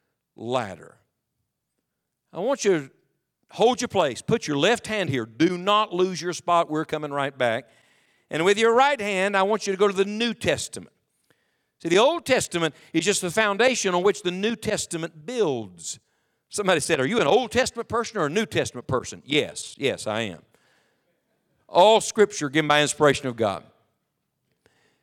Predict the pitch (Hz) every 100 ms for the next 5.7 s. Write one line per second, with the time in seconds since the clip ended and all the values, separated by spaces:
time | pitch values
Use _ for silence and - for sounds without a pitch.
0 | _ - 190 220 262 330 330 190 202 220
1 | - _ _ 190 180 254 - 190 180 170
2 | - 277 240 214 175 - 285 262 165 185
3 | 214 - _ _ _ _ _ _ - 180
4 | 185 160 - - _ _ _ _ _ _
5 | - 151 175 269 151 107 82